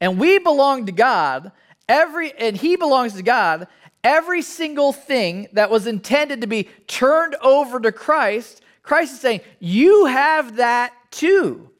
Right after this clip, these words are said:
You have everything, everything that I, uh, that belongs to me also belongs to you." This is where we have a reason for rejoice. It's kinda hard to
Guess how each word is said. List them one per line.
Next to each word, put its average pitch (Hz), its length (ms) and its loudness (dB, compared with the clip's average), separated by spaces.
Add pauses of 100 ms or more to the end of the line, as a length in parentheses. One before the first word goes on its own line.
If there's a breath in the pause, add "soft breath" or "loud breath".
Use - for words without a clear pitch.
(140)
You 311 340 4
have 269 300 0 (160)
everything, 277 840 -2
everything 269 800 -2
that 202 280 0
I, 220 500 -2 (400 soft breath)
uh, 202 340 2
that 185 220 0
belongs 220 600 0
to 277 100 -10
me 160 300 -4 (100)
also 220 580 0
belongs 156 680 -2
to 214 100 -8
you." 226 460 -2 (340 soft breath)
This 277 160 -4
is 214 160 0
where 220 260 4
we 208 140 4
have 214 300 0
a 190 240 -6
reason 214 480 -6
for 202 180 -2
rejoice. 180 640 0
It's 156 160 -16
kinda 226 360 -2
hard 226 340 0
to 165 140 0